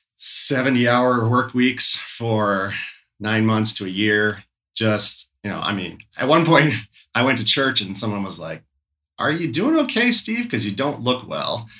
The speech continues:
I hadn't realized it 'cause I was just grinding so hard, but I had lost, like, twenty pounds, and I'm pretty skinny to begin with, so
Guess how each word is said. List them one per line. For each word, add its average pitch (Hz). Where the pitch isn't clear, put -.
I 143
hadn't 131
realized 101
it 104
'cause -
I 98
was 98
just 98
grinding 92
so 87
hard, 92
but 98
I 120
had 107
lost, 95
like, 82
twenty 98
pounds, 90
and 117
I'm 165
pretty 127
skinny 113
to 95
begin 95
with, 117
so 85